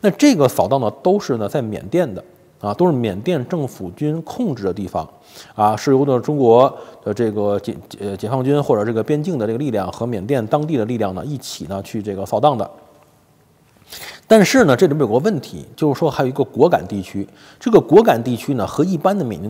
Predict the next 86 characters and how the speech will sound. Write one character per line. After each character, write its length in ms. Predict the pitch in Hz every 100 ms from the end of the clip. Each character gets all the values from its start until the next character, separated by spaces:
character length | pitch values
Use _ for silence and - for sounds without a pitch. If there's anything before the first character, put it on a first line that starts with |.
| 113
缅 180 | 117 107
甸 140 | 160
地 100 | 151
区 120 | 127 147
呢 100 | 101
不 100 | -
太 100 | 165
一 120 | 123
样， 160 | 180 160
为 100 | 220
什 100 | 120
么 100 | 101
呢？ 40 | 147
因 100 | 185
为 60 |
缅 160 | 131 104
甸 140 | 190
地 140 | 147 123
区 180 | - 131
呢 80 |
是 100 | 104 117
真 220 | 190 196
正 140 | 208
的 100 | 113
是 140 | 95 110
属 140 | 90
于 100 | 98
是 100 | 127
缅 240 | 110 90
甸， 200 | 110 170 - - - -
都 100 | 165
是 60 |
缅 120 | 117
甸 160 | 110 180
人。 220 | 101 87 - - - -
果 200 | 151 233
敢 200 | 113 107
地 180 | 135
区 160 | 107 135
呢， 120 | 113
它 200 | - 165
现 160 | 160 190
在 180 | 156 110
理 200 | 101 104
论 200 | 208 226
上 160 | 131 101
呢 60 |
是 100 | 113
属 140 | 123 110
于 40 |
缅 180 | 127 87
甸 180 | 107 107
的， 140 | 92 -
但 100 | 165
是 80 | 165
实 200 | - 170
际 120 | 220
上 220 | 123 98
有 60 | 139
点 120 | 101
自 120 | - 147
治 120 | 131
区。 320 | - 165 170 - - - -
然 120 | 185
后 80 | 196
果 200 | - 180
敢 200 | 196 113
地 140 | 147
区 160 | 123 151
的 100 | 139
那 120 | 139
些 140 | 123 135
人 180 | 104
呢 100 | 123
不 180 | 104 139
是 80 | 202
缅 160 | 156 98
甸 160 | 127
人， 200 | 92 85
实 160 | - 147
际 60 | 170
上 80 |
是 80 | 139
中 140 | 175 180
国 120 | 107
人 160 | 85